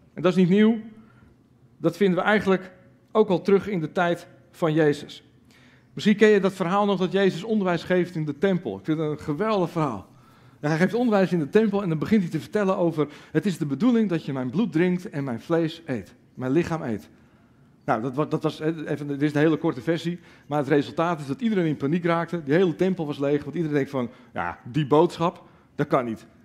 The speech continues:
Dit kan niet van God zijn. Dit is zo'n rare boodschap. Dit past totaal niet. Dit vind ik zo ongemakkelijk." En al die mensen die vertrekken, er blijven de twaalf over, dat zijn zijn leerlingen. En dan zegt, hey, Jezus tegen zijn leerlingen,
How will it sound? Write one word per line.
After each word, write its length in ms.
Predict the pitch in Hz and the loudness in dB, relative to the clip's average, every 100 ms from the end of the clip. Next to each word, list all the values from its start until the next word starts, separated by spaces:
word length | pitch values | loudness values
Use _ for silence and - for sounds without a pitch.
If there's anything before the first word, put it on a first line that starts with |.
| _ | _
Dit 300 | - 123 170 | -14 2 2
kan 160 | 170 165 | 4 4
niet 160 | 202 208 | 4 2
van 160 | 202 | 0
God 200 | 165 156 | 0 -2
zijn. 200 | - 87 - | -4 -14 -12
Dit 160 | - 151 | -4 -2
is 100 | 180 | 2
zo'n 260 | 233 262 | 4 4
rare 300 | 240 254 247 | 4 2 0
boodschap. 640 | 180 220 247 - 254 - - _ _ - | 2 2 2 -2 -4 -6 -20 _ _ 0
Dit 160 | 180 | 2
past 180 | 226 226 | 2 2
totaal 400 | - - 226 262 | 0 2 2 2
niet. 260 | 247 233 208 | 2 0 0
Dit 160 | 190 | 0
vind 140 | 202 180 | 2 2
ik 80 | |
zo 160 | 185 254 | 4 2
ongemakkelijk." 840 | 349 269 254 262 254 247 247 262 - - - _ _ _ _ _ _ - _ _ - | 2 0 0 0 0 0 -4 -6 -14 -20 -20 _ _ _ _ _ _ -20 _ _ -10
En 120 | - 151 | -2 2
al 140 | - | 4
die 100 | 220 | 4
mensen 280 | 233 240 202 | 4 2 0
die 100 | 190 | -2
vertrekken, 440 | 170 220 247 233 | -2 0 0 0
er 60 | 202 | 0
blijven 340 | 208 208 151 | 0 0 -2
de 60 | 160 | -6
twaalf 400 | - 208 202 190 | -4 -2 -2 -2
over, 280 | 185 170 156 | -2 -2 -4
dat 140 | 170 | -4
zijn 200 | 165 156 | -4 -6
zijn 140 | 151 | -4
leerlingen. 320 | 143 139 120 123 | -2 -2 -2 -4
En 60 | |
dan 100 | 131 | -6
zegt, 260 | 127 277 - | -4 -4 -2
hey, 180 | 214 220 | -2 0
Jezus 380 | 220 226 226 | 0 0 -4
tegen 240 | 196 170 131 | -4 -4 -4
zijn 180 | 139 135 | -6 0
leerlingen, 460 | 190 196 185 185 | 2 2 0 -2